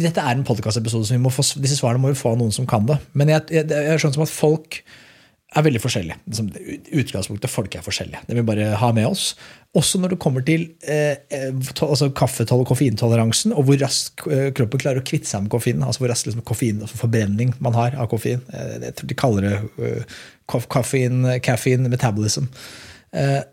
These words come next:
og noen har ikke et problem, kan drikke kaffe sent. Det, det, det, det, det, det hemmer ikke søvnen deres nevneverdig, og det kommer be-, beviselig. Mens andre kan liksom drikke kaffe klokka tre, og det er for sent. Altså, det, koff-, fordi de er så treg, altså koffeinen er i kroppen deres så lenge.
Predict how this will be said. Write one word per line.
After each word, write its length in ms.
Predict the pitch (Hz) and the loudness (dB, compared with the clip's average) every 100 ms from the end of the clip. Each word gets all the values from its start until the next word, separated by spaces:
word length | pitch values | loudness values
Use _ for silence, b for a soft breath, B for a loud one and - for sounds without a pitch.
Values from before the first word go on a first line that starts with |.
| - | 0
og 160 | 170 | 4
noen 400 | 196 202 170 269 - - - | 6 6 4 0 -4 -10 -10
har 240 | - 131 131 | 0 2 2
ikke 260 | - - 107 | -4 -4 -4
et 60 | 147 | -2
problem, 200 | 143 165 | -2 0
kan 140 | 196 | 0
drikke 160 | 180 175 | 0 0
kaffe 220 | 165 170 | -2 0
sent. 220 | 226 277 | -4 -4
Det, 140 | - 302 | -4 -4
det, 360 | 214 - 127 143 | -4 -6 -2 0
det, 100 | 175 | 0
det, 120 | 170 | 2
det, 120 | 165 170 160 | 2 2 2
det 100 | 160 | 4
hemmer 260 | 170 160 113 | 4 4 2
ikke 140 | 107 135 | 0 0
søvnen 280 | 117 98 | 2 2
deres 200 | 107 117 | 2 2
nevneverdig, 520 | 127 110 95 95 165 254 | 2 2 2 0 0 -2
og 60 | 233 | -4
det 60 | 254 | -4
kommer 320 | - 185 165 | 0 2 2
be-, 140 | 143 139 | 0 0
beviselig. 360 | 135 123 - 220 - B B B | 2 2 2 -2 -6 B B B
Mens 180 | 156 185 | 0 2
andre 380 | 196 123 147 175 - 123 | 2 4 2 0 -4 -14
kan 220 | - 180 | -2 0
liksom 160 | 175 147 | 2 2
drikke 160 | 143 135 | 0 0
kaffe 300 | 131 - 117 | -2 0 -2
klokka 180 | 113 127 | -2 -4
tre, 240 | - 143 175 | 0 2 2
og 140 | 127 | 2
det 100 | 113 | 0
er 140 | 110 - | -2 -4
for 100 | 139 | -2
sent. 300 | 175 - - | -2 -4 -6
Altså, 220 | - 135 | -2 0
det, 100 | 147 | -2
koff-, 220 | - 117 | -2 -2
fordi 200 | 147 135 | 0 0
de 40 | 139 | 0
er 80 | - | 0
så 220 | - 139 - | 0 -2 -2
treg, 420 | - 135 127 147 | -2 2 2 0
altså 160 | 135 | -2
koffeinen 380 | - 131 120 127 | -2 2 2 0
er 220 | 131 113 117 | 0 -2 0
i 60 | |
kroppen 240 | 117 110 104 | -2 -2 -2
deres 140 | 110 135 | -2 -2
så 80 | |
lenge. 220 | 135 120 | -2 -2